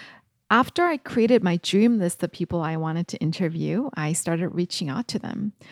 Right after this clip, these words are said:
Well, creating the list was the easy part, but getting the people to say yes to me or even just give me any <laughs> response was definitely not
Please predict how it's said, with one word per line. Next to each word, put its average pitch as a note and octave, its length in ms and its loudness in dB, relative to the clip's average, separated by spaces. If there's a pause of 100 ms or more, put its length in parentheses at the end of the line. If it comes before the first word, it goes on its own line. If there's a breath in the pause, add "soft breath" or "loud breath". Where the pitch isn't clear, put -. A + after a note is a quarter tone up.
(580 loud breath)
Well, C4+ 360 0
creating F4 400 2
the C4+ 80 2
list F#3+ 380 2
was F3+ 140 0
the - 140 -2
easy G#3+ 280 -2
part, - 440 -12
but E3+ 280 -2
getting A3 280 2
the B3 100 0
people A#3+ 360 -6
to - 180 -4
say A3+ 300 4
yes G3+ 460 0
to - 160 2
me E3+ 340 2
or F#3+ 280 2
even B3 440 2
just - 320 2
give A#3 160 4
me B3 160 2
any C#4 220 4
<laughs> - 80 0
response G3 720 2
was F3+ 300 0 (160)
definitely C#4 680 2
not C#4 220 2